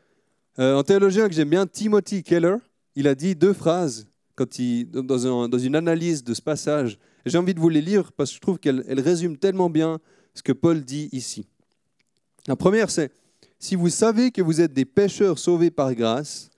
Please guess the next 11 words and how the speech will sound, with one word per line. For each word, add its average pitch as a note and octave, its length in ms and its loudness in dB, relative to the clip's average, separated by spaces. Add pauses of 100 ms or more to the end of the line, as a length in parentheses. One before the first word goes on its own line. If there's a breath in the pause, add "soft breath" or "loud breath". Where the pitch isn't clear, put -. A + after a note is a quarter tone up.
(800)
et C3+ 80 2
non F#3+ 240 2
par F3+ 220 2
vos C#3+ 260 2
œuvres, C3 420 -2 (640)
vous C3+ 140 0
vivrez E3 520 0
de B2+ 120 -2
manière C3+ 420 0
radicalement C3+ 800 -4
généreuse. » A#2 680 -4